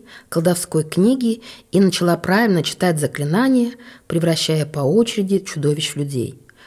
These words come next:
Пока она дочитала до конца свои заклинания, Мир и Алинка высохли и опять стали невидимыми. И незаметно вышли через дверь, когда стража пришла за очередным чудовищем.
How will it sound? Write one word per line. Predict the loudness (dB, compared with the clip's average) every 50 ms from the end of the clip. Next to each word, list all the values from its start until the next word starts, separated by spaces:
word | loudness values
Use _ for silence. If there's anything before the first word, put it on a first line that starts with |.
| _ -8
Пока | _ -2 0 2 2 4 4
она | 6 6 6
дочитала | 4 4 2 2 0 2 4 4 4 6
до | 4 4
конца | 2 2 2 2 2 2 0
свои | 0 2 2 0 2
заклинания, | 2 0 0 0 2 4 4 4 4 4 4 4 4 2 0 -2 -6 -12 -18 -18 -18 -20 -8 2
Мир | 4 6 6 8 8
и | 6
Алинка | 6 6 6 6 4 4 4 2 2 4
высохли | 4 4 4 2 -2 -2 -2 0 0 0
и | 0 0 0 0
опять | 0 0 2 2 2 2 2 2
стали | -2 0 2 4 4 4
невидимыми. | 4 4 2 2 0 -2 -2 0 -2 -2 -2 -2 -4 -6 -8 -10 -16 -20 _ -20 -20 -20 -20 _ _
И | 0 2 4
незаметно | 4 4 2 2 0 0 0 2 4 4 4 2 0 0 0 0 2
вышли | 2 0 0 0 -2 -4 -6
через | -4 -4 -4 -4 -4
дверь, | -4 -2 0 0 0 0 -2 -8 -16 -20 -20 -20 -20 _ _ _
когда | -4 -4 -2 0 0 0 0
стража | -2 -2 0 0 0 2 0 0
пришла | -2 -2 -4 -4 -4 -2 -2 0 0 0 -2 -4 -8 -10
за | -4 -2 -2
очередным | -2 -2 -2 -4 -2 0 2 2 2
чудовищем. | 0 -2 -2 0 0 0 0 0 -4 -6 -8 -8 -10 -12